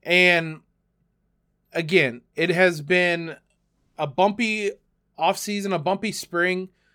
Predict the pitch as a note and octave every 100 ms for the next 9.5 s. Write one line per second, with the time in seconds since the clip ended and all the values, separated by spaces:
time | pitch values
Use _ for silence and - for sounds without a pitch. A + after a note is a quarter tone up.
0 | _ _ _ _ _ D3 E3 A3+ A#3 -
1 | G#3+ A3 G#3+ G3 G3 G#3+ G3 D#3+ E3+ F#3
2 | F3+ E3+ F3+ F#3 F3 E3 E3 F3+ E3+ E3+
3 | F#3+ F#3 B3+ B3+ A3+ - A3+ A#3 - B3+
4 | A#3 G3+ G3 - G#3+ F#3+ F3+ F#3 D#3+ E3
5 | D#3+ F#3 E3 B2 A#2 D3 F3+ F3+ F3 E3+
6 | - - _ _ _ _ - G3 G3+ G#3
7 | F#3 F#3 F#3 F3 D#3+ E3+ E3+ E3+ E3 -
8 | - F3+ F3+ F3 E3+ D#3 E3+ E3+ D#3 D3
9 | - D3+ C#3 C3+ C#3